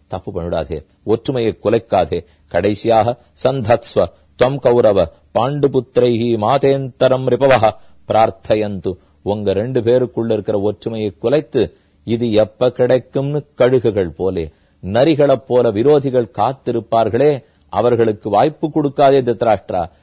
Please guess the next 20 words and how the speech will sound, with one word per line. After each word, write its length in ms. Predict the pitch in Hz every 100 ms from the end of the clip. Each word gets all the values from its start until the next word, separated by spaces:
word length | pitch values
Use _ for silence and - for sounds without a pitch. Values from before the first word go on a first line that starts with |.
| _ -
இந்த 340 | 113 110 104
குடும்பத்துக்குள்ள 680 | 131 143 147 135 131 127 135
ஒற்றுமை 420 | 113 113 - 135 127
கொலையுமா? 580 | 110 120 123 127 120 78 _ _ _ _ 87
ஆறான 440 | 95 110 123 143
ரெண்டு 280 | 123 127 113
பேருக்கு 360 | 127 131 131
சண்டையை 420 | 120 117 127 131 127
மூட்டி 300 | 127 131 123
வச்சுட்டு 320 | 131 135 - _ _
நாம 380 | 90 104 131 139
குளிர் 300 | - 135 131
காயலாமா 720 | 123 123 123 123 127 131 107 _ _
என்று 240 | 104 120 131
சில 220 | 131 123
பகைவர்கள் 640 | - 117 135 143 139 143
காத்துருப்பா. 600 | 135 127 127 127 113 95 - _ _ -
அண்ணன் 320 | 95 110 110
தம்பிகளுக்குள்ளே, 800 | 104 98 98 92 101 101 101 101 _ -
ஓரகத்திகளுக்குள்ளே, 1160 | 87 117 110 107 - 98 101 - 104 101 101